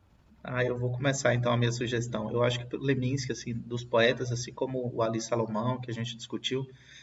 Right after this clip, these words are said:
são poetas que deram cara na T V, né? Que apareceram, de certa forma, pra grande mídia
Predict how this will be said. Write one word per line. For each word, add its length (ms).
são 220
poetas 340
que 80
deram 300
cara 260
na 100
T 160
V, 280
né? 200
Que 80
apareceram, 840
de 80
certa 280
forma, 340
pra 140
grande 340
mídia 680